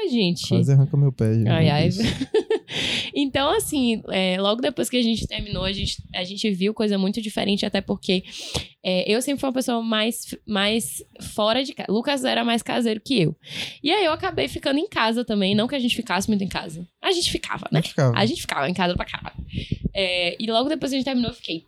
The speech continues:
Speaker 1: "Porra, agora eu vou, meu irmão. Vou meter o louco. Agora eu vou." Entendeu? E aí que eu meti o louco, eu falei, "Meu Deus!" Que é, é o tipo da coisa. Tem gente que diz, "Ah, eu amo minha vida de solteiro, pra mim primeiro." Não existe vida melhor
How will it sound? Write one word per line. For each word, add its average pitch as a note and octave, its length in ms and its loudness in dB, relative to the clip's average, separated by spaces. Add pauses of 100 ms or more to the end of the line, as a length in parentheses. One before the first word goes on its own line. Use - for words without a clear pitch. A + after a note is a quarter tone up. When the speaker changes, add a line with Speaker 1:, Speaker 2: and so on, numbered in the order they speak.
Speaker 1:
"Porra, F3 360 -6
agora F3 520 -2
eu C4+ 80 -8
vou, E3+ 260 -6
meu D4 140 -4
irmão. D3 320 -2
Vou E3 160 -2
meter G3 280 -2
o E4+ 40 0
louco. G3 340 0
Agora D3+ 280 -2
eu G3+ 60 -2
vou." F3+ 380 0 (720)
Entendeu? F3+ 500 0
E G#3+ 140 -2
aí G3+ 480 0 (160)
que B3+ 100 0
eu A#3 60 0
meti A#3+ 260 0
o C4+ 60 0
louco, A#3 180 0
eu B3+ 40 -2
falei, C4+ 260 0
"Meu F#4+ 240 2
Deus!" A4+ 760 0
Que - 160 -14
é, - 460 0
é - 20 2
o G#4 60 -6
tipo G#4 220 -2
da A4+ 120 0
coisa. F#3 320 0 (340)
Tem D4 140 0
gente D4+ 160 -2
que D4+ 60 -4
diz, B3+ 220 0
"Ah, G3+ 160 2
eu G#3+ 120 2
amo A#3 100 -4
minha A#3 140 0
vida A3 180 0
de G#3 60 -2
solteiro, G#3+ 720 0 (160)
pra C4+ 180 2
mim B3+ 200 0
primeiro." F3 560 0 (480)
Não B3 160 0
existe B3 560 0
vida G#3+ 260 0
melhor F#3+ 540 2